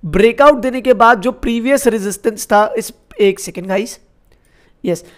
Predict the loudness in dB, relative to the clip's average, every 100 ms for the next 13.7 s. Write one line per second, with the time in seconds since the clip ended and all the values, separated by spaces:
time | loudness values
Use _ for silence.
0 | _ -6 -2 -2 -4 -4 -2 -2 -2 -2
1 | -4 -4 -6 -6 -2 2 2 -2 -4 0
2 | 2 4 2 0 -6 -6 -8 -4 -2 0
3 | -2 -2 -4 -6 -6 -4 -2 -4 -6 -8
4 | -6 -10 -8 -8 -8 -2 0 2 0 -2
5 | -4 -4 -4 -12 _ _ -2 -2 -2 -4
6 | -4 -4 -4 -4 -2 -4 0 0 0 -6
7 | -10 -12 -18 _ _ -6 2 2 2 0
8 | 2 2 0 -10 -4 0 0 2 4 4
9 | 2 2 2 2 2 2 0 0 0 2
10 | 0 0 -4 -2 -2 -4 -6 -10 -4 -4
11 | -4 -8 -12 -14 -14 -14 -14 -10 -10 -8
12 | -8 -8 -8 -8 -6 -6 -6 -8 -8 -6
13 | -4 -4 -2 -2 -4 -6 -8